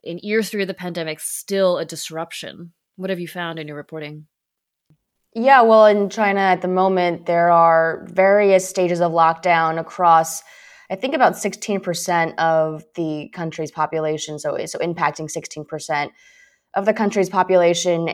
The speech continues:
Speaker 2: And it's, as you know, due to the government's zero covid policy. What that means for the rest of the world is that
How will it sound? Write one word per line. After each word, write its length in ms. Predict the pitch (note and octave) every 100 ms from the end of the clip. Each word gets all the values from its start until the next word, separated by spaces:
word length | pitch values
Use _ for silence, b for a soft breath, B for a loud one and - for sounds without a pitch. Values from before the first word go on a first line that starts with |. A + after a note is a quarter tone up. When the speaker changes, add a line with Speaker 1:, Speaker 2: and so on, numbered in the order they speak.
| -
Speaker 2:
And 600 | F3+ F3 F3 E3+ E3+ E3+
it's, 440 | F#3 F#3 - - - -
as 280 | F3+ E3 -
you 160 | G#3
know, 440 | A3+ F#3+ F3 G#3+ -
due 220 | D#3+ F#3+ G3
to 520 | - F#3+ F3 F3 F#3 b b b b -
the 220 | F#3 F3
government's 1040 | E3+ E3 D#3+ E3 D#3+ D#3+ D#3+ - - - - _ _ _ _ _ _ _ F3+
zero 380 | E3 F#3 F3
covid 340 | E3+ E3+ D#3 D3+
policy. 680 | D#3 C3+ D3 - F2+ - b b b b -
What 300 | G3 G#3+ A3
that 140 | G#3
means 200 | G#3+ G#3
for 80 | G3
the 60 |
rest 180 | G3 G3
of 60 | F#3
the 60 |
world 300 | F3+ F#3 F#3
is 200 | F3+ E3+
that 420 | F3 E3+ E3 D#3